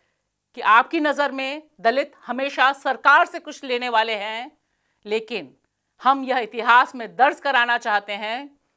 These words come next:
कि जब मोदी सरकार नई संसद बना रही है, उस संसद में एक हजार किलो का सिक्का दलितों और पिछड़ों ने इस संसद को भेंट किया। एक-एक सिक्का जोड़कर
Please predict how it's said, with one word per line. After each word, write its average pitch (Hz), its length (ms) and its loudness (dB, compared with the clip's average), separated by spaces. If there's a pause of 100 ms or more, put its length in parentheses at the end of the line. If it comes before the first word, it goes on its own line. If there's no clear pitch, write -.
(440)
कि 262 80 -10
जब 240 300 2 (180)
मोदी 254 280 -6
सरकार 254 580 2
नई 240 200 -8
संसद 226 400 -8
बना 214 300 2
रही 269 240 -2
है, 285 400 -2 (280)
उस 415 300 -4
संसद 302 460 2
में 262 300 -4 (800)
एक 359 420 0
हजार 262 540 2
किलो 254 280 0
का 254 240 -2
सिक्का 254 720 0 (340)
दलितों 262 640 -4
और 185 160 -8
पिछड़ों 240 480 -8
ने 240 300 -12 (300)
इस - 140 -20
संसद 214 360 -8
को 208 160 -14
भेंट 165 300 -20
किया। - 400 -20 (720)
एक-एक 381 380 -2
सिक्का 302 460 0
जोड़कर 269 680 2